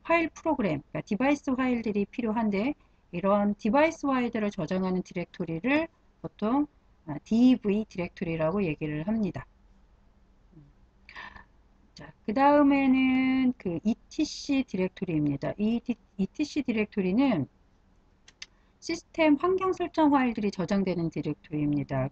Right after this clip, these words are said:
그 사용자 계정 정보뿐만 아니라 저희가 특정 애플리케이션, 예를 들어 메일이나 에스에스에이치 같은 파일들을 설치한 후에 그에 관련된 서-,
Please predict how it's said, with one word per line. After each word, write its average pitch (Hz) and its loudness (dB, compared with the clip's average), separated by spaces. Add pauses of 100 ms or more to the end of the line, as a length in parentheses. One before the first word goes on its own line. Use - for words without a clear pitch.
그 147 -8 (500)
사용자 311 4
계정 214 0
정보뿐만 196 -2
아니라 156 0 (160)
저희가 156 -2 (280)
특정 311 2
애플리케이션, 170 -4
예를 165 -2
들어 156 -2
메일이나 175 0 (100)
에스에스에이치 180 -6
같은 165 -6
파일들을 302 2
설치한 277 -2
후에 240 0 (480)
그에 185 0
관련된 214 2
서-, 220 -10